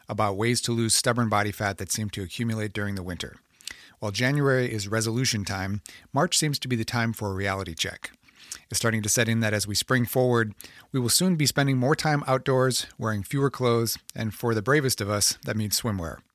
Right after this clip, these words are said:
No matter our shape or size, this can be a troubling thing to process.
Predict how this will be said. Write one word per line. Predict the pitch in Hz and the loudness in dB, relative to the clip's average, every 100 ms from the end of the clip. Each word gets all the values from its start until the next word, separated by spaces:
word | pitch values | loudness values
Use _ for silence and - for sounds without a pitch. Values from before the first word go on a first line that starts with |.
| _ _ _ _ | _ _ _ _
No | 120 | -2
matter | 110 156 156 | 2 4 4
our | 139 | 4
shape | - 120 113 | 2 0 0
or | |
size, | - 101 95 92 - - - - - | 0 0 0 -2 -6 -12 -20 -10 -4
this | 185 | -2
can | 156 | 2
be | 123 | 2
a | 110 | 2
troubling | 107 104 98 | -2 -2 -4
thing | 98 90 | -6 -8
to | |
process. | - 76 - 69 - | -6 -4 -4 -4 -6